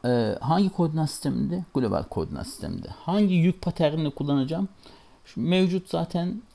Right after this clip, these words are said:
e, varsayılan olarak bir ölü yük paterni tanımlanmış durumda. Onu kullanacağım ve apply dediğim zaman bakın, e, seksen kilonewtonluk yük tanımlanmış oldu. Okey deyip kapattım.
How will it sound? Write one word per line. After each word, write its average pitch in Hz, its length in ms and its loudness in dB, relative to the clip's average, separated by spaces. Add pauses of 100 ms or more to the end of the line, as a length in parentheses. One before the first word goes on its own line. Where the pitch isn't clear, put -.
(160)
e, 95 140 -2
varsayılan 127 560 0
olarak 90 500 -4
bir 151 200 -2
ölü 135 200 4
yük 156 220 0
paterni 117 420 -2
tanımlanmış 113 580 0
durumda. 98 240 -2
Onu 110 220 -2
kullanacağım 127 600 -6 (320)
ve - 160 -6 (1300)
apply 113 280 2
dediğim 87 220 -2
zaman 69 340 -6 (140)
bakın, - 380 -8 (420)
e, 98 280 -6
seksen 123 380 -4
kilonewtonluk 104 760 -6
yük - 320 -8 (840)
tanımlanmış - 680 -6 (140)
oldu. - 300 -14 (560)
Okey - 280 -2
deyip - 340 -4
kapattım. - 560 -8